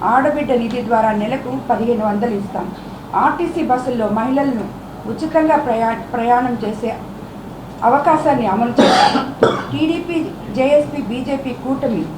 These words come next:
యాభై ఏళ్లు పైబడిన బీసీలకు నాలుగు వేల రూపాయలు పెన్షన్ ఇస్తుంది. అలాగే వృద్ధాప్య పెన్షన్ను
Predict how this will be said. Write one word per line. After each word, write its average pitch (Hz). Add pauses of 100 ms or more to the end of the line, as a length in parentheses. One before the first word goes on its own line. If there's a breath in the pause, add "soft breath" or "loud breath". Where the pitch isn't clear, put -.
(340)
యాభై 277
ఏళ్లు 294
పైబడిన 233 (460)
బీసీలకు 285 (1000)
నాలుగు 269
వేల 262
రూపాయలు 285 (240)
పెన్షన్ 262
ఇస్తుంది. 180 (100)
అలాగే 262
వృద్ధాప్య 294
పెన్షన్ను 247